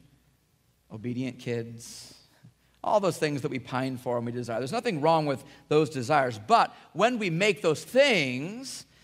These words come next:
into ultimate goals and our lives start revolving around those things, and those things start dictating now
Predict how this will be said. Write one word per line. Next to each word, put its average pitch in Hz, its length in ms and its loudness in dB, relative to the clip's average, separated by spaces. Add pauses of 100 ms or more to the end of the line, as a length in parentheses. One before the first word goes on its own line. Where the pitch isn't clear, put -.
(160)
into 202 360 2
ultimate 240 580 4
goals 175 880 2 (360)
and 185 120 4
our 185 200 8
lives 214 320 6
start 202 160 -2
revolving 202 720 6
around 196 440 4
those 185 220 2
things, 214 380 0
and 156 180 0
those 277 300 6
things 208 220 2
start 170 340 2
dictating 185 580 4
now 139 500 2